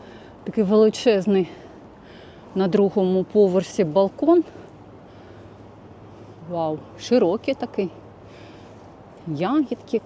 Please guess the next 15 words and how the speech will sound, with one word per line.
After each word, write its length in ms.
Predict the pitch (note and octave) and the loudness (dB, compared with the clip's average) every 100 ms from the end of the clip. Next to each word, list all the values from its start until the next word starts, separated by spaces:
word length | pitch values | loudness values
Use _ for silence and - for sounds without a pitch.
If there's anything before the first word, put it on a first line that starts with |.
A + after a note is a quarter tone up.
| - | -4
кущі. 680 | A3 - - - G#3 C4 - - - - - - - - - - - - - - - - - A#3+ | -6 -6 -8 -4 2 2 0 -8 -20 -20 -20 -20 -20 -20 -20 -20 -20 -20 -20 -20 -20 -20 -16 -10
І 80 | A#3+ | -6
тут 320 | D4+ - - | -4 -4 -6
є 380 | G#3 B3 B3 A3 - - - - - - - - - - | -2 2 2 0 -6 -16 -18 -20 -20 -20 -20 -20 -20 -2
поруч 420 | B3+ D4 C#4+ - - | 0 2 0 -2 -2
пам'ятнику, 640 | A3+ A3 - G#3 - G#3 - - - | 0 0 -2 -6 -4 -4 -6 -6 0
пам'ятник 580 | A3+ G#3 G#3+ F#3 - - - - - - - - | 2 2 0 -4 -6 -20 -20 -20 -20 -20 -14 -10
апельсину, 800 | G#3+ A#3+ - - F#3+ F3+ C#4 - - | 0 0 0 0 2 4 2 2 2
пам'ятник 640 | G3 F#3+ F#3+ G#3 F3 - - | 2 2 0 -2 -2 -6 -10
взятці. 720 | F3 E3 E3+ D3 - - C#4 E4 - - - - - - | -6 -2 0 -2 -6 -2 0 0 -6 -20 -20 -20 -14 -8
Зараз 460 | F3+ G3+ F#3+ - | -2 0 -2 0
я 100 | G3+ | -2
до 120 | D#3 G3 | 0 0
нього 340 | G3 F3+ F#3 - | 0 -2 -4 -2
підійду 680 | A3+ F3+ F#3 D#3 F3+ B3 | -2 0 -2 0 0 2